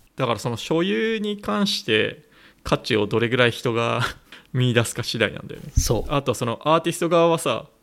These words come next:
Speaker 1: まあ、結局ディーアールエムとかさ、
Speaker 2: うん。
Speaker 1: コンテンツが勝手にそのローカル側にダウンロードされないような仕組みとかっていうのはさ、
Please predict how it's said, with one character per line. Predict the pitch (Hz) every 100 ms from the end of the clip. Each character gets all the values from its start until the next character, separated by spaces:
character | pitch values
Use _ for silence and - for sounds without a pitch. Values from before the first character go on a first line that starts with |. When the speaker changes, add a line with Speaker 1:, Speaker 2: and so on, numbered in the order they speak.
| _ _ _ _ -
Speaker 1:
ま | 127
あ、 | 120
結 | 139
局 | 160
デ | 143 127
ィ | 143
ー |
ア | 147
ー |
ル | 156
エ |
ム | 143
と | -
か | -
さ、 | -
Speaker 2:
う | 117
ん。 | 101 - -
Speaker 1:
コ | - 113
ン |
テ | 113
ン | 107
ツ | 113
が | 107 110 113 - _ _ -
勝 | - 117
手 | - 113
に | 110 107
そ | - 117
の | 110
ロ | 113
ー |
カ | 117
ル | 113
側 | 110
に | 107
ダ | 110
ウ | 110
ン |
ロ | 110
ー | 110
ド |
さ | - 110
れ | 104
な | 104
い | 107
よ | 107
う |
な | -
仕 | -
組 | 110
み | 98
と | -
か | -
っ |
て | -
い | -
う |
の | 113
は |
さ、 | -